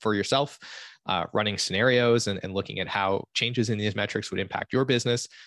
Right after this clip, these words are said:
So I encourage you to check that out if you wanna go deeper into what we're talking about today. Uh, and it is a great place to start, to start wrapping your head around, uh, this problem that,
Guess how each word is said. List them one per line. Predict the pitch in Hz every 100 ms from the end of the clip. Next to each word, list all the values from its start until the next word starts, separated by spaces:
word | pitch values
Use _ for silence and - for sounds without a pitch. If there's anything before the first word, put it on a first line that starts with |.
| _
So | -
I | 101
encourage | 101 139 139
you | 135
to |
check | 131 135 -
that | 117
out | 113 139
if | 110 -
you | 104
wanna | 101 98
go | 101
deeper | 98 98 101 98 -
into | 101 98
what | -
we're |
talking | 98 98 - 98
about | 92 95
today. | - 92 92 90 - - -
Uh, | 92
and | 76
it | 101
is | 101
a |
great | 98 95 -
place | 92 -
to | -
start, | - 90 -
to | 101
start | - -
wrapping | 85 85 92
your | 90
head | 98 95
around, | 92 90 90 87 -
uh, | 92 90
this | 92 95
problem | - 139 127
that, | 110 104